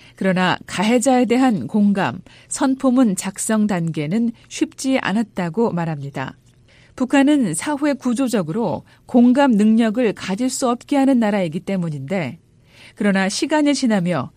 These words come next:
공감이 무엇인지 깨닫고 가해자의 상황을 공감하면서 공감 전과 후의 차이가 컸다고 말했습니다. 그러나 자신이 용서 선포문을 쓴다고 해서 북한의 지도자가 달라지지 않을 것을 생각하니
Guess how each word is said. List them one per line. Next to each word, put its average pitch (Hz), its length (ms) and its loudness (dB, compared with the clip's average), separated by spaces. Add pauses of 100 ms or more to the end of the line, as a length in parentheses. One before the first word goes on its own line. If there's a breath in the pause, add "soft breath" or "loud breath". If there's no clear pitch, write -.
(200 soft breath)
공감이 262 580 4
무엇인지 233 600 0
깨닫고 180 720 -6 (340 soft breath)
가해자의 220 640 -2
상황을 262 480 0
공감하면서 214 960 0 (420 soft breath)
공감 247 600 4
전과 202 560 0
후의 247 500 0
차이가 254 560 -4
컸다고 262 540 -4
말했습니다. 127 760 -8 (460 loud breath)
그러나 190 500 0
자신이 220 680 0 (260 soft breath)
용서 262 640 4
선포문을 294 640 0
쓴다고 269 500 -2
해서 156 400 -4 (380 soft breath)
북한의 262 480 2
지도자가 190 720 -2
달라지지 240 680 0
않을 202 380 2
것을 208 260 -2
생각하니 180 720 -4